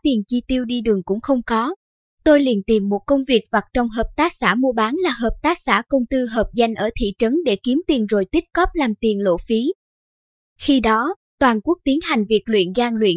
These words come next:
thép trên quy mô lớn, chỉ một thị trấn nhỏ mà xây dựng hơn một nghìn lò luyện gang.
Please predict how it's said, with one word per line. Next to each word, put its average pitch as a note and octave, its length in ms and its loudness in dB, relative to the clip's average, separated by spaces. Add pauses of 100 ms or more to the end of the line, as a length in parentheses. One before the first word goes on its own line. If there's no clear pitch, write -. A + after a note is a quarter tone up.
thép D#4+ 240 0
trên C4 180 2
quy A#3+ 180 -2
mô A#3 160 -2
lớn, A3 260 -4 (320)
chỉ A3+ 140 2
một C#4 180 2 (120)
thị F#3 280 2
trấn B3+ 200 2
nhỏ G#3 300 2
mà D4+ 120 0
xây B3+ 300 -2
dựng F#3 220 0
hơn A#3+ 240 -2
một A3+ 160 -4
nghìn A3 200 -4
lò G#3 200 -2
luyện F#3+ 320 0
gang. A#3+ 240 0